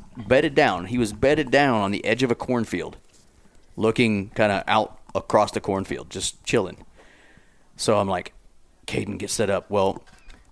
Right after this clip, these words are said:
I didn't have that window open, and he couldn't get the gun to where it would angle to where that buck is. So I ended up having to unzip that side window. The buck is about a hundred eighty yards from us,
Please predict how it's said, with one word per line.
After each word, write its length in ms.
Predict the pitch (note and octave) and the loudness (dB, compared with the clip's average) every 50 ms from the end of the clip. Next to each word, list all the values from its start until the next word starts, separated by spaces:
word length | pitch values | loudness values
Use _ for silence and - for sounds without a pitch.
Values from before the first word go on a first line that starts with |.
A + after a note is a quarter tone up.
| - - - | -6 0 2
I 120 | C3 C#3+ | 2 2
didn't 140 | D3+ C#3+ C3 | 4 4 2
have 120 | C3 A#2 | 4 4
that 160 | A2+ A2+ F#2 | 4 2 2
window 240 | G#2+ A2 G#2 G2 F#2 | 2 0 0 0 -2
open, 460 | - - B2 C#3+ C#3+ - F#2 F2+ F2 - | 0 2 2 2 0 -2 -6 -8 -8 -8
and 140 | - F#2 F2+ | -8 -8 -8
he 220 | - - - D3 | -6 -4 -4 -4
couldn't 460 | - - - C#3+ C#3 A2+ G#2+ - - G2+ | -4 0 0 2 2 2 0 -4 -2 -4
get 180 | G#2+ G#2 - - _ - - - - G2+ | -4 -4 -4 -8 _ -18 -18 -16 -8 -6
the 80 | G#2+ G2 | -6 -6
gun 460 | F2+ F#2+ A2+ A2+ B2 B2 A#2 G#2+ G2 | -2 0 2 4 4 4 4 2 2
to 80 | G2 F#2 | 0 -2
where 260 | F2+ G2 F#2+ F#2+ F#2+ | 0 0 2 2 0
it 200 | F2 F2 G2 F#2 | 0 -2 -4 -4
would 320 | F#2+ F#2+ F#2 F2+ F2+ F#2+ - - - - - _ _ _ - - | -4 -4 -6 -6 -8 -14 -20 -20 -20 -20 -20 _ _ _ -8 -2
angle 400 | - A2+ B2+ C3 A#2+ A2 F#2 F#2 - | 0 2 4 4 4 2 0 0 -2
to 120 | - A2 | -2 -2
where 400 | G2 G2+ G2 F#2+ F#2 F#2 F2+ - - _ _ - - | 0 0 0 0 0 -2 -4 -8 -12 _ _ -14 -8
that 180 | - F#2+ D#2 E2 | -6 -6 -4 0
buck 220 | G#2+ A#2 B2+ - - | 2 2 2 2 -2
is. 240 | F2 D2 - - - - - - - - - | -6 -6 -8 -8 -10 -10 -16 -20 -20 -20 -20
So 160 | - - - G2+ | -12 -2 2 2
I 80 | D3 | 4
ended 140 | G#3 F3+ C3 | 4 2 2
up 100 | F#2 - - | 0 0 0
having 220 | A2+ A2 G2+ F#2 E2+ | 0 0 0 -2 -4
to 80 | - - - A2+ | -6 -6 -4 -2
unzip 560 | B2+ C#3 C3 G#2+ A2 C#3+ C3 G2+ - - - - - _ _ _ _ _ _ _ - - | 0 0 0 0 2 2 2 2 0 -4 -10 -18 -20 _ _ _ _ _ _ _ -4 -2
that 160 | A2+ G2+ - | -2 -2 -2
side 480 | - - B2+ A#2+ A#2 A2+ G#2+ G2 F#2+ - - | -2 0 4 4 6 4 4 2 -2 -8 -10
window. 500 | - G#2 G#2+ A#2+ A2 - - - - - - _ _ - - - - - _ _ | -6 -2 -2 -2 -2 -2 -6 -10 -14 -18 -20 _ _ -20 -20 -20 -20 -20 _ _
The 80 | - F#2 | -2 2
buck 220 | G2 A#2+ A#2+ - | 4 2 2 2
is 60 | A#2 A2+ | 0 0
about 180 | G2+ G#2 E2+ | 2 2 2
a 40 | F#2 | 2
hundred 260 | A2 A#2 A#2+ A#2+ A#2 | 2 2 2 2 2
eighty 180 | A2 A2 G#2+ G#2 | 2 2 2 0
yards 260 | F#2+ F2 F2 F2 - | 0 -2 -4 -6 -6
from 180 | - F#2 D2 - - | -6 -6 -6 -6 -8
us, 260 | - - - - | -8 -8 -10 -10